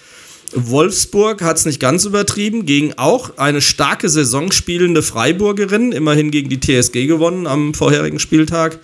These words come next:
Ähm, vier zu null Wolfsburg gegen Freiburg. Bayern überraschend überschaubar meines Erachtens gegen Duisburg.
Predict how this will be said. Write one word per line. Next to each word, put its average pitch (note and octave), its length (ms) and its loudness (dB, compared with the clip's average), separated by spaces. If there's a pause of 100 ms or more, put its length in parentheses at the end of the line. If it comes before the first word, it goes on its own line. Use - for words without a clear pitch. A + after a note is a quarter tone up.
(580)
Ähm, C3+ 380 2
vier F#3 240 0
zu F#3 140 0
null E3+ 320 2
Wolfsburg D#3 640 0
gegen C3+ 500 0
Freiburg. B2 720 -2 (960)
Bayern G3 400 2 (120)
überraschend C3+ 1160 -2 (640)
überschaubar D3+ 840 0
meines A2+ 360 0
Erachtens - 440 -4
gegen B2 320 0
Duisburg. A2+ 720 -2